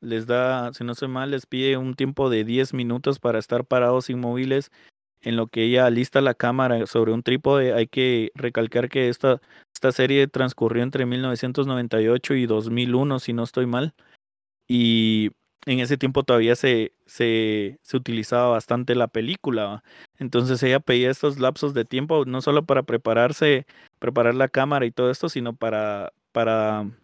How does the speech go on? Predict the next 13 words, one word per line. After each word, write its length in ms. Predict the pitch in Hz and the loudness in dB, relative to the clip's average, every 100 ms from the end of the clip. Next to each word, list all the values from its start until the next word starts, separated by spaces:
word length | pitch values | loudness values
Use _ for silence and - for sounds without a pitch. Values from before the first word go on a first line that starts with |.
| _ | _
exponer 480 | 123 - - 113 117 | -10 -8 -6 -2 -2
también 300 | - 131 127 | 0 -2 0
la 80 | 135 | 0
película, 560 | 131 127 143 170 196 - - - _ _ | 0 -2 -2 -2 -2 -6 -18 -20 _ _
porque 920 | 127 127 120 120 117 113 113 110 107 - _ _ _ _ _ - 165 | 4 4 4 2 4 4 4 2 0 -6 _ _ _ _ _ -20 0
todas 180 | 165 147 | 4 4
las 160 | 143 | 2
fotografías 580 | 139 135 120 113 135 147 | 0 0 2 2 2 0
están 400 | 135 - 127 127 | 0 -4 -4 -4
tomadas 440 | 135 127 123 127 127 | -4 -2 -2 -2 -4
de 100 | 110 | -6
noche, 400 | 131 170 - 104 | -6 -6 -4 -4
¿verdad? 400 | 101 104 113 | -4 -6 -10